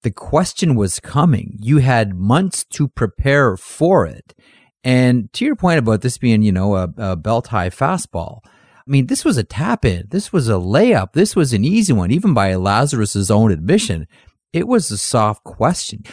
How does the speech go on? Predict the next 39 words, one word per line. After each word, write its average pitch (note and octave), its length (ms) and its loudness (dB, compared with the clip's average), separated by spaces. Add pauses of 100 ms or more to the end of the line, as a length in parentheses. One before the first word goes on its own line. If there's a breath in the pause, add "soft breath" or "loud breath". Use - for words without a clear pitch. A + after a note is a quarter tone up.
(140)
Like, D#3+ 160 -2 (160 soft breath)
there's E3 180 2
some B3+ 240 -2
questions D#3 480 -2
that A#2+ 160 0
you A2 320 -4
throw D3+ 300 2
out C#3+ 100 0
to C3+ 100 -6
people B2 560 0 (420 soft breath)
to D3 100 0
give F3+ 240 -2
them F3+ 160 4
a B2+ 40 4
shine A#2 440 2
spot. D2 500 -6 (360)
This G3 160 2
was D#4 120 2
a D4 60 0
place B2+ 420 0
where A#2 80 -2
the F#2+ 100 -4
Blackhawks G2 800 -4 (120)
could C3 160 0
have G#2+ 120 0
shone. E2 720 -4 (300 soft breath)
This D3 180 -2
was F#3+ 140 0
a G3 80 2
place C3+ 440 -2
where A2+ 300 0
Chicago E3 560 0
Blackhawks B2 520 0
could A#2 100 0
have A2 100 -2
said, A2 360 -2 (380 soft breath)
"Mark, G2+ 380 -4
thank B2+ 380 0
you. D3 280 4